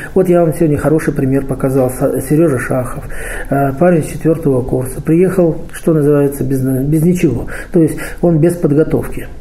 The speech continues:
музыкальной. На сегодняшний день, ну, стипендию социальную ему положено получать.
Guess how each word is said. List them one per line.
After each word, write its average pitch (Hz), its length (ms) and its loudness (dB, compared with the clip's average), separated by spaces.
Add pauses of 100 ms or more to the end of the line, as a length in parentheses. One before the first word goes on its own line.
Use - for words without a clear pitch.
(100)
музыкальной. 135 600 -2 (120)
На - 80 0
сегодняшний 143 600 2
день, 123 200 -2 (480)
ну, 208 180 4
стипендию 131 560 0
социальную 160 520 0
ему 139 100 0
положено 123 420 0
получать. - 540 -12